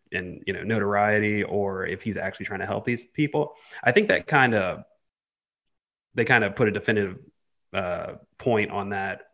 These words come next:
when he sends everybody away as soon as he starts getting, like, the results he's actually looking for.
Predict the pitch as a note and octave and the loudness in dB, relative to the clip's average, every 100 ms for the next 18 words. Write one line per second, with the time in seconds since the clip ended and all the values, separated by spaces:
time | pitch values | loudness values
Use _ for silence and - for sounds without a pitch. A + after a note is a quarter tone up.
0 | - G#2+ G2+ G2 G2 G2+ _ - B2 A2 | -6 -2 -2 -2 -6 -10 _ -4 -2 2
1 | C3 G#2+ G#2 G2+ G2 F#2+ G2+ G#2+ - G#2+ | 4 4 4 4 2 2 0 -2 -2 -4
2 | G2 G#2 G2+ - - A2 G2+ F#2 G2 G2 | -4 -6 -6 -10 -6 -2 -2 -2 -6 -4
3 | G2+ G2 F2+ G2 F#2 F2 - G2 G2 A2 | -4 -4 -6 -8 -8 -8 -8 -8 -8 -8
4 | G#2+ B2 B2+ B2+ | -6 -4 -2 -2